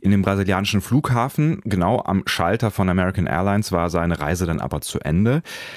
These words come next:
Nachdem, ähm, der Mitarbeiter am Schalter seinen Namen in den Computer getippt hatte, holte der sich erstmal Verstärkung von einem vorgesetzten Kollegen und der wiederum verschwand dann mit Trojanows Reisepass. Ja, und dann passierte erstmal gar nichts.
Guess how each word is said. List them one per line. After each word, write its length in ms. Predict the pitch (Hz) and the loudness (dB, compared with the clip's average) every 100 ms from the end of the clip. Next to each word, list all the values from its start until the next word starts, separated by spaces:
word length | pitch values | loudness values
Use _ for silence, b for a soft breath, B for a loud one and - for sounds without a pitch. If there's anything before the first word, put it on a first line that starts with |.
| B | B
Nachdem, 380 | 82 87 107 117 | -2 2 2 2
ähm, 240 | 80 98 92 | 2 2 2
der 120 | 92 | 2
Mitarbeiter 480 | 104 107 90 98 78 | 2 2 0 -2 -2
am 80 | |
Schalter 480 | 87 87 90 95 87 | -2 -2 0 0 0
seinen 320 | 80 85 82 | 0 0 2
Namen 480 | 78 80 101 131 139 | 0 0 2 4 2
in 100 | 87 | 2
den 100 | 113 | 2
Computer 460 | 107 113 117 117 107 | 2 0 0 -2 -2
getippt 460 | 98 - 110 - | -4 -4 -6 -4
hatte, 340 | 104 - 113 104 B B - | -4 0 0 0 B B -4
holte 200 | 90 - | -2 0
der 360 | 95 92 120 - | 0 2 0 -2
sich 220 | 98 95 | -4 -4
erstmal 260 | 90 - 95 | -4 -2 -2
Verstärkung 520 | 87 - 85 92 92 | -4 -2 -2 -2 0
von 140 | 92 | 0
einem 80 | 82 | 0
vorgesetzten 540 | 95 90 82 - - | 0 0 -2 -4 -6
Kollegen 680 | - 80 76 85 113 135 147 | -4 -2 0 2 2 0 0
und 240 | 90 90 - - | -2 -4 -6 0
der 320 | 92 110 131 | 2 2 0
wiederum 400 | - 123 120 120 | 0 0 2 0
verschwand 420 | 120 98 - 92 95 | 0 -2 -2 -2 0
dann 80 | |
mit 120 | 87 80 | 0 0
Trojanows 500 | 85 85 82 76 71 | 0 0 0 -2 -2
Reisepass. 560 | 78 90 - 85 - - B B B B | -2 -2 -2 -4 -4 -10 B B B B
Ja, 80 | 67 | -6
und 100 | 67 | -4
dann 80 | 73 | -4
passierte 420 | 76 - 80 - | -4 -4 -4 -6
erstmal 340 | - - 80 | -8 -6 -6
gar 160 | 80 65 | -6 -8
nichts. 420 | 57 - - - | -12 -12 -14 -16